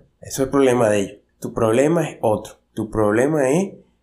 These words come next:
crear tú las condiciones, tú tienes que crear las condiciones,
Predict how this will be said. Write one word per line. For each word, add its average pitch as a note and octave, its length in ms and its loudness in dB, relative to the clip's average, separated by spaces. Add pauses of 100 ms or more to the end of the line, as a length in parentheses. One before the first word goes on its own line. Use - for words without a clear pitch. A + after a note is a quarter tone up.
crear A#2+ 480 0
tú E3+ 220 4
las E3 140 0
condiciones, G2+ 680 -4
tú F3+ 260 -2
tienes E3+ 220 0
que E3 140 -2
crear C3 240 0
las C#3+ 140 -2
condiciones, G#2 520 -4